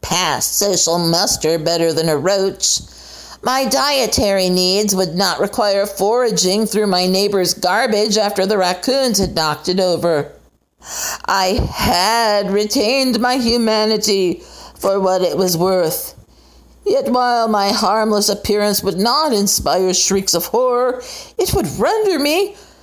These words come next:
a persona non gratis. Unable to vote, buy cough syrup, or drive a car. Incapable of gainful employment. Incapable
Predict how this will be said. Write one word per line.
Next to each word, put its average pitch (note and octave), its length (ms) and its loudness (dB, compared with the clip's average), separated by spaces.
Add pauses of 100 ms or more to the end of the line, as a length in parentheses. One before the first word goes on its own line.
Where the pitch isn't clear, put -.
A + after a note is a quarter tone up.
(240)
a - 20 -4
persona G4 680 0
non F4+ 360 0
gratis. G#4 840 0 (800)
Unable G#3+ 400 0
to G#3+ 160 0
vote, G#3 400 0 (300)
buy B3 180 0
cough D#4 240 0
syrup, A#3+ 360 0
or G#3+ 80 2
drive G#3 340 0
a A#3+ 60 2
car. G#3+ 560 0 (480)
Incapable G#3+ 640 0
of F#3+ 160 0
gainful G#3+ 380 0
employment. C4 680 0 (1000)
Incapable A3+ 1080 0